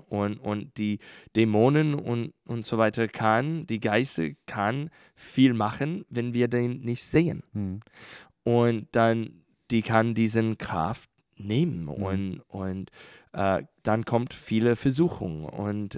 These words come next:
Speaker 1: es ist, es ist schwer. Aber wenn wir sehen, nee, ähm, wir haben diesen Zelt, unser Körper auf diese Welt,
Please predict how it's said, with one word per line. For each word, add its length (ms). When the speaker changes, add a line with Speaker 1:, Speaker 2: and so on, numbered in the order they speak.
Speaker 1:
es 220
ist, 320
es 100
ist 100
schwer. 340
Aber 300
wenn 280
wir 240
sehen, 400
nee, 560
ähm, 500
wir 280
haben 280
diesen 540
Zelt, 500
unser 280
Körper 600
auf 180
diese 360
Welt, 360